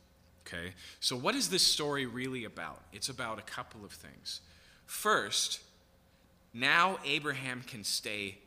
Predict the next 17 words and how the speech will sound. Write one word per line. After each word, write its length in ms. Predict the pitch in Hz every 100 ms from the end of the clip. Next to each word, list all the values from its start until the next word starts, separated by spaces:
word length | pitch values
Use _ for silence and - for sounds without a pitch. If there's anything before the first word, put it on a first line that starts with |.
| -
put, 320 | 104 - - - _ _ _ _ _ _ _
right? 240 | 90 101 - - -
He's 260 | 143 165
been 180 | 190 170
traveling 560 | - 151 147 147 147 127
around, 500 | 120 127 113 110 - - -
but 100 | 120
now 240 | 127 135
he 220 | 147 147
has 240 | 123 123 107
a 80 | 95
safe, 580 | - 135 131 143 -
with 260 | 123 151 180
a 20 | -
treaty 420 | - 170 170 143
agreement, 460 | 110 113 110 104 101
ability 720 | 101 123 139 143 117 107